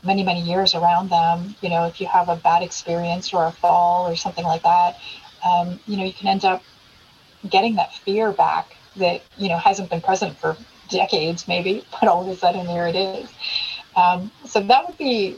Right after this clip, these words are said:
you know, those would be my recommendations if, if you're really wanting to spend time around them. And I'm sure that, um, you know, the U K is probably a little bit different than it is here in the States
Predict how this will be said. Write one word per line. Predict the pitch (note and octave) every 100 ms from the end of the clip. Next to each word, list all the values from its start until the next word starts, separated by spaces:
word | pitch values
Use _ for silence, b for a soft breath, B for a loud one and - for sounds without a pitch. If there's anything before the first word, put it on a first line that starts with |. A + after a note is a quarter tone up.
| A3+
you | G#3
know, | G3
those | G3 A3+
would | C4+
be | G#3+
my | G3 F3
recommendations | F3+ F3 F3+ E3+ F3+ - E3+ F3+ E3+ -
if, | F3 F#3 - -
if | F3+ F#3
you're | F#3+ F3+
really | F#3 F#3 F#3+ F#3+ F#3+ B B - F3+
wanting | F#3+ F3+ F#3+ E3 - _
to | F3+
spend | - F3
time | - F#3 F3+
around | F3+ F3
them. | F3 - B B
And | A#3
I'm | A#3+
sure | - C#4
that, | A#3+ G3 F#3
um, | - F3 F3 F#3+ - - _ _ _ _ - -
you | A3
know, | G3+
the | G3+
U | A3
K | G#3+ G3
is | -
probably | G3 F#3 F3
a | F3
little | F3+
bit | F3+ E3+
different | G3 F#3+ F3+
than | F3
it | F3+
is | F3+ F3+
here | - F#3
in | E3+
the |
States | E3+ - F#3 F#3